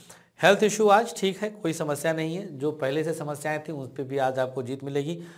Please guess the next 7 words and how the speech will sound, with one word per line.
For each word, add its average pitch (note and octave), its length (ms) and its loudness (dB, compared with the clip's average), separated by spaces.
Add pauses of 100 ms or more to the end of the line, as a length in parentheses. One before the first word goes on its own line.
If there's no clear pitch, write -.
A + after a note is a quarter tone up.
(280)
हॉस्पिटल F3 460 2
से A3 120 4
आज G#3 200 4
स्वयं E3 480 -4
डिस्चार्ज D3 500 2
हो D#3+ 80 0
जाएंगे D#3+ 480 -2